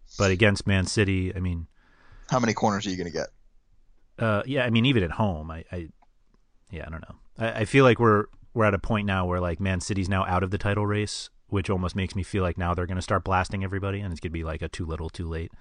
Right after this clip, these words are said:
Speaker 1: But I don't know. I, the
Speaker 2: Well, Man City has an important F A Cups, uh, se-, uh, what is it, quarterfinal, semifinal
Speaker 1: It's
Speaker 2: coming
Speaker 1: a
Speaker 2: up, something like
Speaker 1: semi,
Speaker 2: that?
Speaker 1: yeah.
Speaker 2: Who they
Speaker 1: Uh,
Speaker 2: play?
Speaker 1: um,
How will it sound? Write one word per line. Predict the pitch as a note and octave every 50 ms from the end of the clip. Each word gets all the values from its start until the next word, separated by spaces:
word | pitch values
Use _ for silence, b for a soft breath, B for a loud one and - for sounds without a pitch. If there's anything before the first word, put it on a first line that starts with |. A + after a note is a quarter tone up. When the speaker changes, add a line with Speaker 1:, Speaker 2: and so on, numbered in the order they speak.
| b b b b b b b b b b b b b -
Speaker 1:
But | - F2 E2 D#2 - _ - _ - _ _ _ _ _ _ _ _ _ _ - - - - _ - _ _ -
I | G2 G2
don't | G2 G2
know. | F#2+
I, | F2 E2 D#2+ E2+ - D#2+ F2 - _ - -
the | G2 F#2 F2+ - - - - - - - B B B B B B B
Speaker 2:
Well, | - A#2
Man | B2+ C#3+ D3 C#3+
City | - - D3+ D3 B2+ A#2
has | C3+ B2+ B2+ C3+
an | A#2+
important | G#2+ G#2+ - - B2 A2 G#2 B2 A#2+ -
F | A#2+ B2 B2 -
A | A#2+ A2
Cups, | - - B2 G#2+ - - - - - - - - - B B B B B B - -
uh, | A#2+ A2 G#2 G#2+ G2+ - -
se-, | - - - - D#3 -
uh, | A2+ A2 G#2+ G#2 A2
what | A#2+ A#2+ G#2
is | F#2+
it, | F#2 -
quarterfinal, | - - A#2 B2+ C#3+ - D#3 D3+ D#3+ D#3+ C#3+
semifinal | - B2 B2+ C#3+ - - D#3+ E3 E3+ F3 E3+
Speaker 1:
It's | -
Speaker 2:
coming | - F3 E3 F3 F3+
Speaker 1:
a | F3+ G3
Speaker 2:
up, |
something | - F#3+ E3 E3+ -
like | E3+ E3
Speaker 1:
semi, | E3+ G3
Speaker 2:
that? | - - -
Speaker 1:
yeah. | F#2+ F2 F2+ F#2 - - - - - - - - - - - - - - - - - - - - - - - - - - b b b b b b b b b b b b b b b b b b b b -
Speaker 2:
Who | - D3+ F3
they | G3
Speaker 1:
Uh, | F#3+
Speaker 2:
play? | - G3+ F#3 A#3 A#3+ B B B B B B B B B B B B B B B - - - - - -
Speaker 1:
um, | G#2+ A2 G#2+ G#2 G2+ G2 G2